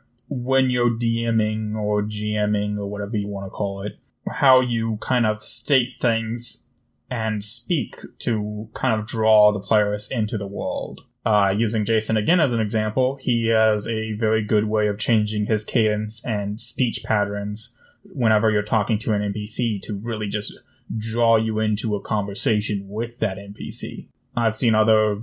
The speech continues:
G Ms do a very good job describing the setting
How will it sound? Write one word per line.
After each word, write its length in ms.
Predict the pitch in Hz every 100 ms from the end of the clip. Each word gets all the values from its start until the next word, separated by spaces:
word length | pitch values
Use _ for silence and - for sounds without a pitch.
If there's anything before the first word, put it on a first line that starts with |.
| 139 - -
G 240 | 117 113 110
Ms 380 | 110 110 107
do 320 | 110 110 107 101
a 40 | 107
very 260 | 113 107
good 220 | 101 107
job 420 | 101 107 101 104 117
describing 840 | 110 - 127 107 104 107 101 101
the 100 | 101
setting 600 | - 127 110 104 110 113